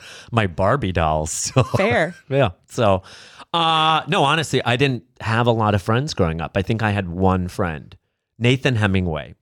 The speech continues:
Speaker 2: Ho-,
Speaker 1: Great
Speaker 2: shout
Speaker 1: guy.
Speaker 2: out to Nathan Hemingway. I would have been your
Speaker 1: Shout
Speaker 2: friend.
Speaker 1: out to Nathan Hemingway, 'cause, you know, he, he stuck by me.
Speaker 2: Mm.
Speaker 1: And Mariah Roby, I'm so sorry.
Speaker 2: Mariah.
Speaker 1: Mariah Roby, Rockford, Illinois.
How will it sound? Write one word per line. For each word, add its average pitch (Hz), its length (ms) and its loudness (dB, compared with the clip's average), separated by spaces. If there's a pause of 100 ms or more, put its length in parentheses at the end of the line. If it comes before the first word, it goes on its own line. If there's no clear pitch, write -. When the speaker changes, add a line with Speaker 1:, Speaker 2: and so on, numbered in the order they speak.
(120)
Speaker 2:
Ho-, - 120 -2
Speaker 1:
Great 185 160 2
Speaker 2:
shout 185 280 2
Speaker 1:
guy. 165 80 2
Speaker 2:
out 156 160 -2
to 185 100 -6
Nathan 160 300 2
Hemingway. 151 260 0
I - 60 2
would 233 100 4
have 156 60 2
been 147 100 2
your 139 120 0
Speaker 1:
Shout - 80 2
Speaker 2:
friend. - 180 4
Speaker 1:
out 143 80 -2
to 196 100 -2
Nathan 123 380 2
Hemingway, 98 420 2
'cause, - 300 -2
you 160 80 -2
know, 165 320 2
he, 214 640 0 (580)
he 208 220 0
stuck 175 400 0
by 101 220 0
me. 67 220 -8
Speaker 2:
Mm. 220 500 0
Speaker 1:
And 196 140 0
Mariah 202 440 2
Roby, 131 480 0
I'm 156 160 0
so 175 200 0
sorry. 120 440 0 (180)
Speaker 2:
Mariah. 175 440 4
Speaker 1:
Mariah 185 460 4
Roby, 110 540 0
Rockford, 143 320 0
Illinois. 127 380 2